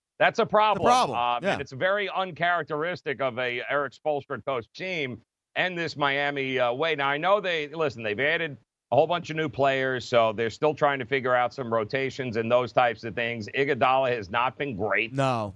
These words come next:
Speaker 1: Um,
Speaker 2: Neither
Speaker 1: and
Speaker 2: is
Speaker 1: it's gonna
Speaker 2: Crowder.
Speaker 1: take him, yeah, and neither is Crowder. It's gonna take him a little while for them to be able to get it. Uh, you know, Tyra, uh, Tyler Hero being hurt hasn't helped them
Speaker 2: Nope.
Speaker 1: very much.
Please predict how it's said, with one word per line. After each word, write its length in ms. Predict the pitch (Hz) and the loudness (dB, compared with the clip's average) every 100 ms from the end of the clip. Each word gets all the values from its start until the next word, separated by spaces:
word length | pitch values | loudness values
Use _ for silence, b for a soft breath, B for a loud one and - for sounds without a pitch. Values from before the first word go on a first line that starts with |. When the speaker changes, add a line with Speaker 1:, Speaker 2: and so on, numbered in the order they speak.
| - | -2
Speaker 1:
Um, 420 | 107 110 107 107 | 4 4 4 2
Speaker 2:
Neither 140 | 131 147 | 0 0
Speaker 1:
and 80 | |
Speaker 2:
is 60 | 123 | 2
Speaker 1:
it's 80 | 127 | 2
gonna 0 | |
Speaker 2:
Crowder. 300 | 147 147 139 | 2 2 0
Speaker 1:
take 280 | 110 139 - | 0 -2 0
him, 300 | 135 135 139 _ _ | -2 -2 -4 _ _
yeah, 240 | 156 143 113 | 4 4 4
and 100 | 127 | 0
neither 240 | 131 151 151 | -2 -2 -4
is 80 | |
Crowder. 240 | - 147 139 | 2 2 2
It's 80 | 113 | -2
gonna 140 | 160 | -4
take 180 | 156 156 | -2 0
him 80 | 156 | 0
a 60 | |
little 220 | 151 151 135 | 2 2 2
while 320 | 139 139 139 | 2 2 2
for 120 | 139 | 0
them 220 | 135 135 | -2 -2
to 80 | 123 | -4
be 160 | 107 131 | -2 0
able 280 | 131 131 107 | 0 -2 -4
to 140 | 127 | -6
get 360 | 98 95 123 123 | -4 2 4 4
it. 260 | 127 113 131 | 0 -2 4
Uh, 240 | 123 120 | 6 4
you 80 | 120 | 2
know, 140 | 127 | -2
Tyra, 440 | 107 139 147 156 139 b _ - | 0 2 4 2 0 b _ 0
uh, 100 | 113 | 0
Tyler 340 | 120 170 170 | 4 4 4
Hero 280 | 147 160 160 | 2 2 2
being 280 | 143 151 135 | 0 -2 0
hurt 340 | 131 147 143 | 4 4 4
hasn't 320 | 131 143 123 | 0 0 -2
helped 340 | 110 131 156 - | 0 0 0 0
them 200 | 143 143 | 0 0
Speaker 2:
Nope. 100 | 139 | 0
Speaker 1:
very 240 | 147 143 | 0 0
much. 520 | 139 139 139 135 - | -2 -2 -2 -6 -14